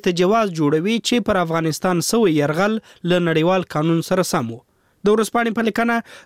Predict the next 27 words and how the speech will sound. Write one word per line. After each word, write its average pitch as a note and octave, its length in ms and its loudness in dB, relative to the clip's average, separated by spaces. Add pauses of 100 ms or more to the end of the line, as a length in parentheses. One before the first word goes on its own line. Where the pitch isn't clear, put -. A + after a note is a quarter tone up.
(100)
د G#3 160 4
روس A#3 220 -2
د F3+ 160 0
پارلمان F3 480 0
آزاد D#3 260 -2
خیالو G3 380 0
غړو F3 400 2
په E3+ 160 2
وار G#3+ 260 2
وار C3+ 240 -6
د G#3 540 -2
داسې G3+ 400 -2
ګامونو G3 420 2
مخالفت D3+ 540 -4
کړی C#3 160 -2 (100)
دی، D3+ 80 -10 (380)
د G3+ 180 2
کومو A3 260 2
د E3+ 160 0
هلو A3 220 0
ځلو F3 260 2
چې F#3+ 220 0
بیا F#3+ 160 2
مخه C3+ 260 -2
نیول C3 240 -4
سوې D#3+ 220 -6
ده. - 100 -20